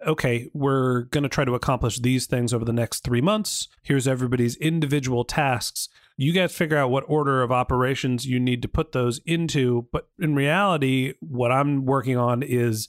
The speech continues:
a task list, a to-do list. So I'm putting all of those things on my to-do list and I'm actually assigning one of them to myself a day and then doing my sort of ongoing maintenance podcast content. I think the moral of the story here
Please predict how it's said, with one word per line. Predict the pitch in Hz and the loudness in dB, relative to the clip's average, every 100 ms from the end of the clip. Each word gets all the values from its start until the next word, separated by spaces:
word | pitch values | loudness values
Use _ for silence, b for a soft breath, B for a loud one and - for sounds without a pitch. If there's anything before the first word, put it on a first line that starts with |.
| - | -4
a | 131 | -4
task | - 147 135 - 135 | 0 0 0 -2 -2
list, | 117 - | -2 -2
a | 110 | -4
to-do | 135 117 135 | -4 0 0
list. | 135 107 107 | 2 0 -2
So | 117 | -2
I'm | 113 | -2
putting | - 180 151 | 0 -2 0
all | 147 151 | 0 0
of | 147 | 0
those | 139 135 | -2 0
things | 143 139 131 | -2 0 0
on | 131 | 0
my | 120 | -2
to-do | 131 135 | 0 0
list | 131 123 - | 2 0 -2
and | 117 | -4
I'm | 131 | -2
actually | 123 120 123 | -2 -2 -4
assigning | 110 - 139 139 135 127 | -4 -4 -2 0 0 -2
one | 123 120 139 | -2 0 0
of | 123 | 0
them | 123 117 120 | 0 0 -2
to | 123 | -2
myself | 117 113 120 110 - | -2 -2 -2 -4 -4
a | 123 | -4
day | 113 120 117 107 107 b 147 | 0 0 0 0 -6 b -2
and | 135 | 0
then | 131 | 2
doing | 131 123 | 0 2
my | 113 | 0
sort | - 127 | 0 0
of | 120 | 0
ongoing | 117 117 113 110 | 0 2 0 2
maintenance | 113 117 110 - | 0 0 -2 -2
podcast | - 110 120 - 107 - - | -4 -4 -4 -4 -2 -4 -4
content. | 127 113 123 131 | -4 -2 -2 -2
I | 139 | 0
think | 170 | 0
the | 156 | 0
moral | 160 165 | 2 2
of | 139 127 | 0 -4
the | |
story | - 196 185 123 | -2 0 0 0
here | 120 110 | 0 0